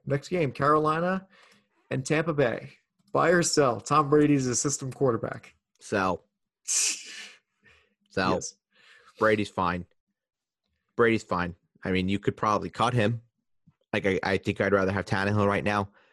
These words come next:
Speaker 2: I'd rather have Gardner Minshew. I'd rather have Ben Roethlisberger. I'd rather have Matt Stafford. I think I'd rather have Aaron Rodgers.
Speaker 1: Yeah.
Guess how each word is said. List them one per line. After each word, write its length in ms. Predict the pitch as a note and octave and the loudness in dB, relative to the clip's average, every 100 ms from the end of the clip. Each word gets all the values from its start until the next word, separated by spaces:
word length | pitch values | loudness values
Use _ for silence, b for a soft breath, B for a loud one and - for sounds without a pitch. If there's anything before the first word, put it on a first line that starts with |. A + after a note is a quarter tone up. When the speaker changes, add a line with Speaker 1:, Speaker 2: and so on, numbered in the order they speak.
| b b b | b b b
Speaker 2:
I'd 160 | - F#2+ | -6 0
rather 160 | F#2 F2+ | 0 0
have 160 | F#2 | -2
Gardner 280 | - F#2 E2+ | -2 -2 0
Minshew. 500 | F2+ G#2 - G2+ F#2 _ _ _ _ _ - | 0 0 2 2 2 _ _ _ _ _ -6
I'd 120 | F#2 | -2
rather 180 | F#2 F#2 | -2 -2
have 160 | F#2 | -4
Ben 180 | - F2+ | -2 -2
Roethlisberger. 680 | F2+ F2 G2 - F#2 F#2 F2+ - | 0 0 -4 -2 0 2 0 -2
I'd 120 | - F2+ | -4 0
rather 220 | F2+ F#2 | 0 0
have 200 | F#2+ F#2 | -2 -2
Matt 200 | F#2 F2+ | -4 -4
Stafford. 460 | F#2 F2 - F2+ - _ _ | -2 -2 0 -2 -2 _ _
I 80 | - | -6
think 160 | G2 F#2+ | -4 -4
I'd 100 | F#2 | 0
rather 200 | F#2 F#2 | 0 0
have 180 | F#2+ F#2 | -2 -2
Aaron 240 | F#2 F2+ | 0 0
Rodgers. 480 | F2 F2 F#2 E2 - _ _ _ _ | 0 -2 -4 -6 -10 _ _ _ _
Speaker 1:
Yeah. 160 | A#2+ | -10